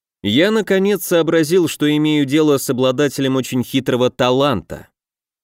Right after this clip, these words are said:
Благородные предки не оставили снайперу пуленепробиваемой шкуры или умения стрелять огнем из глаз. Зато скакал он, как бешеный кенгуру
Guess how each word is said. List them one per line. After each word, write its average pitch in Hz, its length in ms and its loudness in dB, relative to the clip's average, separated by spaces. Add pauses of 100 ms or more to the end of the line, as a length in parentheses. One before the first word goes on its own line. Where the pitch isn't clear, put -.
Благородные 135 760 2
предки 156 440 0
не 113 200 0
оставили 147 520 0
снайперу 135 640 -2 (180)
пуленепробиваемой 131 1040 2
шкуры 131 560 -2 (280)
или 110 160 2
умения 131 500 2
стрелять 117 500 0
огнем 104 400 -2
из 92 120 -6
глаз. 87 500 -4 (540)
Зато 165 440 0
скакал 156 580 0
он, 127 180 0
как 120 240 -2
бешеный 120 440 0
кенгуру 123 680 0